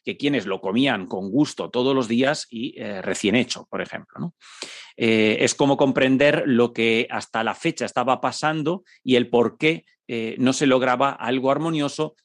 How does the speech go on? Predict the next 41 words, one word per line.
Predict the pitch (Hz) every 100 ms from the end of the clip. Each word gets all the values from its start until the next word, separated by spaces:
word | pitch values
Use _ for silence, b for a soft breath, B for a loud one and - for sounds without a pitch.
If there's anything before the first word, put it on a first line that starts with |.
| _
y | 127 127
una | 123
buena | 110 120 113
relación. | 110 85 - 135 101 - B B B B B
El | 160
segundo | 214 226 220
caso | 208 208 214
sería | 180 160 156 175
cuando | 156 156 156
parece | 151 123 123 - 147
que | - 113 113
el | 117 107 101 101
amor | 98 123 156 160 -
se | -
deterioró | 107 104 98 101 135 135 -
en | 107
algún | 101 123
momento | 156 156 135 120 139 B B
y | -
uno | 208 170
de | 156
los | 185
esposos | 190 - 135 175
dejó | 117 113 131
entonces | 117 120 123 120
de | 107
querer | - 95 113 160
al | 113 95
otro, | 85 85 - _ b b b
¿eh? | - 147
Por | - 98 101
mil | 131
razones | 120 113 151 127
en | 110
las | 101
que | -
no | 107
vamos | 104 107 110
a |
entrar | 104 107
ahora. | 104 104 95 -